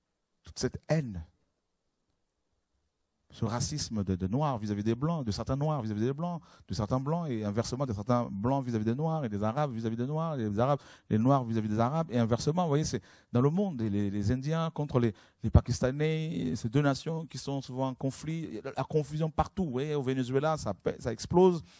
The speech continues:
c'est, c'est partout, ça, ça explose. Re-, regardez, il y a des foyers de troubles partout, nous sommes sur une poudrière, une poudrière.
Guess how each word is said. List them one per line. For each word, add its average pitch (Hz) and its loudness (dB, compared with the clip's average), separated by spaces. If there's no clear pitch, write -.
c'est, 160 6
c'est 139 -4
partout, 185 4
ça, 117 -2
ça 104 -6
explose. 160 2
Re-, 92 -2
regardez, 180 0
il - -14
y - 6
a 131 4
des 123 4
foyers 165 4
de 147 6
troubles 143 0
partout, 196 2
nous 131 -2
sommes 175 -4
sur - -2
une 147 -4
poudrière, 170 6
une 135 0
poudrière. 175 0